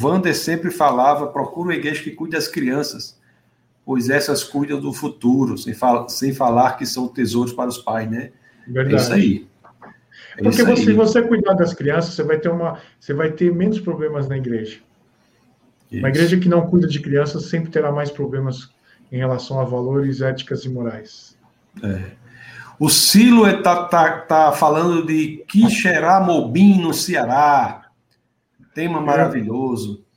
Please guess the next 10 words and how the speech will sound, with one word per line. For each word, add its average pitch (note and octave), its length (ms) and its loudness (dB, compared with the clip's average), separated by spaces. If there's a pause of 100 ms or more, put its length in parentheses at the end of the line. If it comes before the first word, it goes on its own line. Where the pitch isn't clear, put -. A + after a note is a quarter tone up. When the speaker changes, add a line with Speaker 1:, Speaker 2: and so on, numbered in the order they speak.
(440)
Speaker 2:
Rapaz D3 560 2
do - 60 -8
céu, D#3 160 4
você E3+ 160 0
sabe E3+ 260 2
onde D#3+ 140 -2
fica F3 180 -2
esse - 160 -12
negócio D3+ 400 -2
aí? F#3 340 2